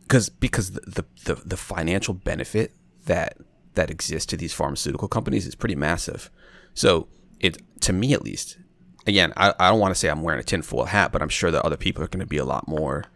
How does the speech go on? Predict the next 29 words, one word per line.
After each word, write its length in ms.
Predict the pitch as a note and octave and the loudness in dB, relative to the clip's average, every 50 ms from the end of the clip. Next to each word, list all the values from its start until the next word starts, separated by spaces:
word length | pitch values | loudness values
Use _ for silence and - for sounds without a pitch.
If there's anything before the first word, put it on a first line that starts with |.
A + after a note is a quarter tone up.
| _ - - - - - _ _ _ _ - | _ -20 -20 -20 -20 -20 _ _ _ _ -4
inclined 540 | - F#2 F2 - - - F2+ D2+ B1+ E2+ - | -2 -2 0 0 0 2 0 0 0 -2 -4
to 60 | - | -4
believe 440 | C2+ - - D#2+ E2+ E2 E2 F2 F#2 | -6 -4 -2 -2 0 -2 -2 -2 -2
whatever 540 | E2+ E2 D2 D2+ C#2 C#2 D#2 D#2+ E2+ A2 - - | 0 0 0 0 2 0 0 0 0 -4 -6 -6
comes 280 | - - - D2+ - G2 | -4 -2 -2 0 2 4
out, 300 | G2+ G2+ F#2 D2 - - | 6 6 6 4 2 0
and 120 | - F2+ F2 | -2 -2 -2
that's 140 | E2+ - - | -2 -2 -2
fine. 460 | - E2 E2 E2+ D#2+ D2 C2 - - - _ _ - _ _ _ _ - - _ _ _ _ _ - | 0 2 4 4 2 2 0 -4 -8 -12 _ _ -20 _ _ _ _ -20 -20 _ _ _ _ _ 2
But, 240 | - F2+ D#2+ D2 C#2+ | 4 6 6 6 4
um, 380 | C#2+ C#2 C#2+ C#2 C2+ - - - - _ _ _ - - - - | 4 2 2 0 -2 -6 -10 -14 -20 _ _ _ -20 -18 -8 -2
yeah, 280 | F2 F2+ F2 E2 D2 | 2 2 4 2 2
I, 120 | B1+ - E2 | 2 2 0
I 40 | |
would 120 | E2 B1+ - | 0 0 2
definitely 280 | - F2 - - D#2+ | 0 0 0 -2 -6
be 100 | F2 - | -2 -2
a, 60 | C#2 B1+ G#1+ - - - | -2 -2 -4 -6 -8 -6
a 120 | - F2 | -6 -4
bit 200 | A2 - - - | -2 -2 -2 0
apprehensive, 640 | - E2+ E2 - D#2 D#2 F2 F#2 D#2+ - - A1 - | 2 2 2 2 -2 -4 -2 -2 -4 -4 -6 -6 -4
or, 160 | C#2+ - - - | -4 -6 -6 -4
or 260 | - F#2+ F2+ D#2+ E2 - - - - - - - | -2 0 0 0 -2 -6 -16 -20 -20 -20 -6 2
just, 220 | - C3+ - - D3 - - - | 4 4 4 4 0 -4 2 4
I 60 | C#3+ | 6
don't 80 | E3 - | 6 6
wanna 100 | A2+ - | 6 4
say 140 | - - | 2 2
apprehensive, 420 | - D#2+ - - E2 D#2+ - - | 0 0 0 -2 -6 -6 -8 -12